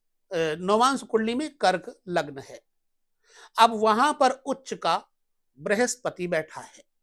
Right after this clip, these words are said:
या फिर धनु लग्न है और वहां पर बृहस्पति बैठा तो स्वगृही हो जाएगा, यदि कर्क में बैठेगा <coughs> तो उच्च का हो जाएगा। ठीक है,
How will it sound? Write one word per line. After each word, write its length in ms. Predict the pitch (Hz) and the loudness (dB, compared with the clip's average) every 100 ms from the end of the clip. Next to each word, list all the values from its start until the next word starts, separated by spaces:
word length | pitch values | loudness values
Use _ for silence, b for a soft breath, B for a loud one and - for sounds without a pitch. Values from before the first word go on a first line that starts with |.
| _ _ _ _ _ _ _ _ _ _ _ _ - | _ _ _ _ _ _ _ _ _ _ _ _ -2
या 200 | 208 320 | 4 4
फिर 400 | 320 190 180 - _ _ _ _ _ _ _ _ _ _ _ _ _ 143 | 4 -2 -2 -10 _ _ _ _ _ _ _ _ _ _ _ _ _ -20
धनु 440 | 147 139 233 320 | -12 -2 2 2
लग्न 300 | 302 262 240 | 4 2 0
है 320 | 220 240 339 _ b b - | -2 -2 -4 _ b b -2
और 100 | 233 | 0
वहां 300 | 233 220 269 | 2 2 2
पर 180 | 262 247 | 0 -4
बृहस्पति 800 | 190 196 202 - 180 247 311 _ _ _ | -4 -6 -4 -6 -6 -8 -14 _ _ _
बैठा 340 | 185 190 226 247 | -2 0 2 0
तो 140 | 262 | -2
स्वगृही 640 | - - 190 180 180 190 | -8 -8 -6 -4 -4 -2
हो 160 | 175 147 | -4 -4
जाएगा, 400 | 139 127 120 - _ _ _ _ _ - | -8 -12 -16 -20 _ _ _ _ _ -6
यदि 180 | 226 220 | -4 -4
कर्क 360 | - 247 262 | 4 4 4
में 160 | 240 220 | 0 2
बैठेगा 520 | 185 180 175 185 294 381 _ _ _ | 2 0 -2 2 2 0 _ _ _
<coughs> 320 | - 1077 - - _ _ - | 0 0 -4 -8 _ _ -10
तो 40 | |
उच्च 380 | 285 370 - - | -8 -10 -10 -8
का 140 | - | -2
हो 160 | 160 151 | -2 -4
जाएगा। 360 | 139 123 113 - _ _ _ _ _ _ _ - | -8 -10 -14 -20 _ _ _ _ _ _ _ -8
ठीक 200 | 240 269 | -2 0
है, 220 | - | 0